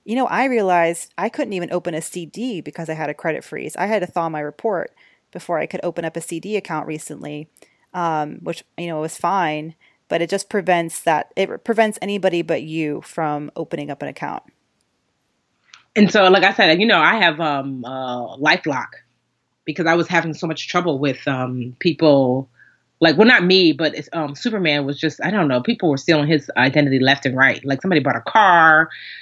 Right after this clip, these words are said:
Speaker 2: just all of this stuff. So finally he got LifeLock. And then, um, he was like, "You really should get it too." And I paid, like, what, ten bucks a month?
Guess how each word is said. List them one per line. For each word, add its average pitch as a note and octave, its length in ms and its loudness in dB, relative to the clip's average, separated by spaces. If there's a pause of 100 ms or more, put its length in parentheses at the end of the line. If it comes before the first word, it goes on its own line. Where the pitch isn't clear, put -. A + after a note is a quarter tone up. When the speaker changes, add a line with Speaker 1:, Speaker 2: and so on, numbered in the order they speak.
Speaker 2:
just - 160 2
all F#3 220 6
of E3+ 80 6
this D#3+ 140 -2
stuff. C#3+ 260 0
So D#3 140 -2
finally F3 340 4
he A3+ 180 2
got F3 160 2
LifeLock. C#3 520 -4 (580)
And D#3 200 -2
then, D3+ 460 4
um, C#3+ 640 0
he F#3 80 2
was E3 80 6
like, D#3+ 120 4
"You F#3+ 100 4
really F3+ 140 6
should D#3+ 180 0
get D3 140 4
it C#3 100 -4
too." D#3+ 280 4
And D3 100 2
I D#3 60 2
paid, D#3+ 260 0
like, C#3 220 -4
what, C3+ 220 -8
ten D3+ 220 -6
bucks D3 260 -4
a C#3 60 -6
month? D3 240 0